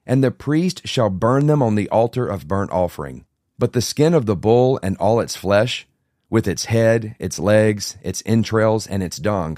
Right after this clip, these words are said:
all the rest of the bull, he shall carry outside the camp to a clean place, to the ash heap, and shall burn it up on a fire of wood.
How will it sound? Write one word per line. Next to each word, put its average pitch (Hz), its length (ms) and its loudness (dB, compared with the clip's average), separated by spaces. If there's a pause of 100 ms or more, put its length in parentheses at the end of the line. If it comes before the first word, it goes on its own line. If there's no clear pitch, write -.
(500)
all 151 260 6
the 160 100 -2
rest 143 300 0
of 113 80 -4
the 110 80 0
bull, 90 400 -2 (320)
he 135 160 2
shall 117 240 2
carry 120 520 0
outside 147 560 2
the 120 80 0
camp 127 440 -2
to 107 160 0
a 101 60 0
clean 147 420 -2
place, 76 480 -8 (320)
to 131 100 0
the 135 160 4
ash 156 280 2
heap, 82 260 -8 (480)
and 120 140 0
shall 113 220 2
burn 113 320 2
it 165 160 2
up 143 260 2
on 117 140 0
a 92 60 -2
fire 120 520 0
of 90 220 -4
wood. 85 420 -4